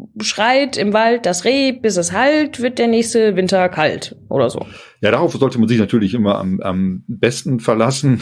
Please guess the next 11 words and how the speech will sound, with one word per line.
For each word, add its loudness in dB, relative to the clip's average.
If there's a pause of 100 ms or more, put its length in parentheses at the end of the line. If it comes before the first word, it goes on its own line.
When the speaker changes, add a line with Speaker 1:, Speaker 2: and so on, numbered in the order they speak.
(100)
Speaker 2:
<laughs> -10
Man 2
weiß 2
ja, 2
dass -2
die 0
immer 0
ganz -4
genau 0
zutreffen. -2
Nein, -2